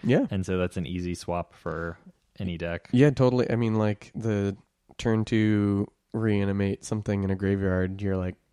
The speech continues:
Speaker 1: "No, now you don't lose to, like, a Sire of Insanity <laughs> turn two or
Speaker 2: <laughs>
Speaker 1: something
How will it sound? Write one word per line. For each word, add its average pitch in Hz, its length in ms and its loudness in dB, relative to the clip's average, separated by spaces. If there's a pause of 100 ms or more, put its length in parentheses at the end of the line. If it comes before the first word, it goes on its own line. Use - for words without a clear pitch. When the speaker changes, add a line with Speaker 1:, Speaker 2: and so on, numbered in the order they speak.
(260)
Speaker 1:
"No, 104 480 2
now 107 220 4
you 107 160 6
don't 107 280 6
lose 104 420 2
to, 95 340 0
like, 95 240 -2
a 107 40 0
Sire 95 300 0
of 92 80 0
Insanity 98 560 2
<laughs> - 0 -
turn 117 300 4
two 156 500 10
or 156 80 8
Speaker 2:
<laughs> - 20 6
Speaker 1:
something 120 560 2